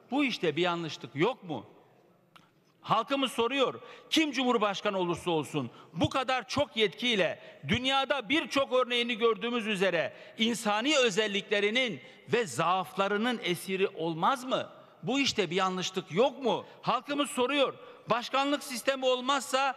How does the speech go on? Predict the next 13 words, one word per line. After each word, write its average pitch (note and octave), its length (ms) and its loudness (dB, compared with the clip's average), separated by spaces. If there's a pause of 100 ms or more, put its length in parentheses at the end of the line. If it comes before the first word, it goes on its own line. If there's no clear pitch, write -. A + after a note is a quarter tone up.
(300)
erken A#3+ 420 0
seçime B3 440 0
gitmek A#3+ 500 -4
kaçınılmazdır A#3+ 1040 0
diyerek F#3+ 400 2 (480)
milletvekilleri G3 1400 0
tehdit G#3 480 0
ediliyor. G3 540 2 (420)
Koltuğunu B3 560 2
korumak B3+ 460 0
için G#3+ 400 -2 (280)
rejimi A#3+ 480 2
değiştirecek A#3 720 2